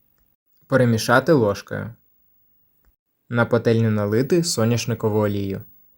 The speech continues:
Поставити її на вогонь. Плюс морква, часник та цибуля.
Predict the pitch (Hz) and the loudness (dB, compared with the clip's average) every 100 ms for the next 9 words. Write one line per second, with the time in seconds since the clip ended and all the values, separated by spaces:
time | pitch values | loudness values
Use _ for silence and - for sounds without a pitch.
0 | _ 117 110 117 151 175 170 110 110 117 | _ -6 -2 0 2 2 2 2 0 0
1 | 104 101 101 98 101 _ _ _ _ _ | 0 -2 -4 -6 -12 _ _ _ _ _
2 | _ _ _ _ _ _ _ - 123 113 | _ _ _ _ _ _ _ 0 0 0
3 | 113 135 - 196 - 120 - 110 - 110 | 2 2 2 -2 0 0 0 -4 -4 -6
4 | - 101 104 101 98 | -4 -4 -4 -4 -8